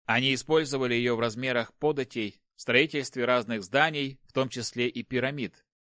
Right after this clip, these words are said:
сельскохозяйственной деятельности. Измерение человека,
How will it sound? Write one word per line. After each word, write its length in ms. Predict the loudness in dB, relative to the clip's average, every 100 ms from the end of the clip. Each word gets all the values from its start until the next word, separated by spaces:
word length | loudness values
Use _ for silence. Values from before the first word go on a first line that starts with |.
| _
сельскохозяйственной 1120 | -2 -2 0 -6 -4 -2 0 0 -4 -4 -4
деятельности. 760 | -2 -4 -4 -10 -12 -14 -16 -16 _ _ _ _ -6
Измерение 560 | -4 2 2 2 -2
человека, 680 | -4 -4 -2 -4 -6 -8